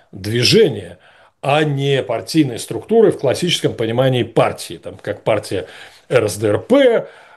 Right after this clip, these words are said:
а, впоследствии К П С С, или там нынешние европейские какие-то партии,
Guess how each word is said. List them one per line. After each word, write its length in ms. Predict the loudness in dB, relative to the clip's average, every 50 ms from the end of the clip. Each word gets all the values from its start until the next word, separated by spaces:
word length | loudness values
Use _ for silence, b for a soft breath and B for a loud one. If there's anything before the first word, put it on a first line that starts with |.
| B
а, 680 | -6 -2 0 2 2 2 2 2 2 0 -2 -4 -6 -8
впоследствии 500 | -6 -4 -4 -4 -2 -4 -4 -4 -4 -4
К 140 | -4 -2 -2
П 200 | 2 2 4 4
С 140 | 4 2 4
С, 300 | 4 4 4 4 2 -2 -6
или 200 | -2 0 0 0
там 220 | 2 0 0 0
нынешние 540 | 0 0 0 0 0 -2 -2 -4 -6 -4 -2
европейские 720 | -2 0 2 0 2 2 2 0 0 0 -4 -8 -12 -12
какие-то 360 | -12 -12 -12 -10 -10 -12 -4 0
партии, 420 | 2 2 2 2 -2 -8 -16 B